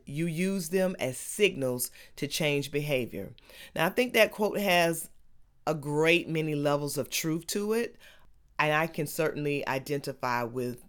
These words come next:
with the words. Empathy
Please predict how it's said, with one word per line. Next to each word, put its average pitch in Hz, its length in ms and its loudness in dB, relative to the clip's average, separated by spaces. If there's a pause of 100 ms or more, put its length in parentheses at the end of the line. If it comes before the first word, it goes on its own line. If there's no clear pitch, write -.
(140)
with 131 260 -6
the 131 100 -2
words. 120 640 -4 (1120)
Empathy 156 880 4